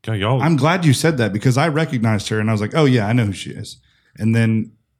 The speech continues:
Speaker 2: at this moment, I couldn't recall where.
Speaker 1: Oh, okay. S-, okay. She was in C S I. Okay.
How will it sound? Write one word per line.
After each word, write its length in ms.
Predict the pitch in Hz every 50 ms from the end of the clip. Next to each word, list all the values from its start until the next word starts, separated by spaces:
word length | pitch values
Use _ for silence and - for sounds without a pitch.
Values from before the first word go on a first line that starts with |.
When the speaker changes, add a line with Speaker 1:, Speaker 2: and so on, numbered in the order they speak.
| _ _ - _ _
Speaker 2:
at 140 | - 117 -
this 180 | - 147 139 139
moment, 260 | 117 107 107 110 117
I 60 | 131
couldn't 320 | 127 - 120 107 107 87 80
recall 320 | 95 - - 107 113 110
where. 240 | 104 117 139 160 123
Speaker 1:
Oh, 360 | 127 147 196 233 208 131 104 104
okay. 200 | 117 - 135 127
S-, 140 | 131 - - - -
okay. 260 | 123 127 - 117 123
She 120 | - - 135
was 200 | 143 165 - 127
in 80 | 101
C 160 | - - 110
S 140 | 110 113 -
I. 200 | 107 104 95 90 - -
Okay. 280 | 107 131 - 123 127